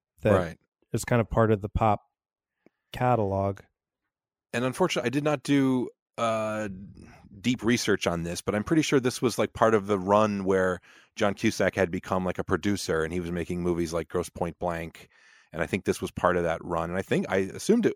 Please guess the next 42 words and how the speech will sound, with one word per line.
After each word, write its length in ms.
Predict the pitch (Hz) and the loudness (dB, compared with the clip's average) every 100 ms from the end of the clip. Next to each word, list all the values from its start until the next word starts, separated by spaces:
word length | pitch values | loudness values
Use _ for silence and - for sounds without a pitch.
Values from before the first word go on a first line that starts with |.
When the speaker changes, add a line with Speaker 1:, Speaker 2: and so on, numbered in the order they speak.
| - | 4
Speaker 2:
always 240 | 127 196 | 6 8
assumed 240 | 104 104 95 | 4 -4 -4
it 40 | |
was 100 | 92 | -4
one 140 | 95 98 | 0 0
of 80 | |
the 60 | 87 | 0
most 240 | 87 87 | -2 -4
successful 580 | - - 117 - 90 82 | -6 -2 -2 -2 -10 -12
of 200 | - 80 | -12 -12
that 200 | - 82 - _ | -12 -14 -16 _
period 380 | 90 85 78 82 | -6 -6 -8 -14
of, 120 | 87 - _ _ _ _ _ _ _ - | -18 -20 _ _ _ _ _ _ _ -12
of 160 | 80 | -8
his, 340 | 85 80 - - | -6 -8 -10 -14
uh, 160 | 64 55 | -16 -14
career. 380 | - 87 78 85 _ _ _ _ _ _ | -6 -4 -4 -12 _ _ _ _ _ _
Speaker 1:
Well, 120 | 165 | -4
just 300 | 160 208 - | 0 0 2
say 220 | 156 156 | 4 6
that 160 | 165 165 | 8 8
it 140 | 165 139 | 6 6
was 400 | 123 160 123 110 | 8 8 6 2
with 180 | 110 | -4
confidence, 720 | - 123 147 - 110 110 117 117 | -2 0 0 0 -2 -2 -4 -4
and, 280 | 110 110 | -4 -4
like, 160 | 110 107 | -4 0
what, 100 | 117 | 2
is 180 | 117 - | 2 0
someone 240 | 117 113 | -4 -2
gonna, 200 | 110 104 98 | -2 -2 -2
like, 160 | 98 _ - | -4 _ -6
look 220 | 113 113 | -4 -2
it 80 | 101 | 0
up? 300 | 110 127 - - - _ - | 0 -2 -4 -8 -12 _ -10
Speaker 2:
Right. 240 | 82 78 - _ - | -10 -10 -16 _ -12
No. 120 | 92 | -6
Speaker 1:
You 80 | 117 | -2
know, 220 | 110 110 - _ _ _ | 0 -2 -6 _ _ _
I 120 | 123 | 4
looked 320 | 175 160 - 117 | 6 6 4 4
up, 340 | 113 - - | 4 2 -6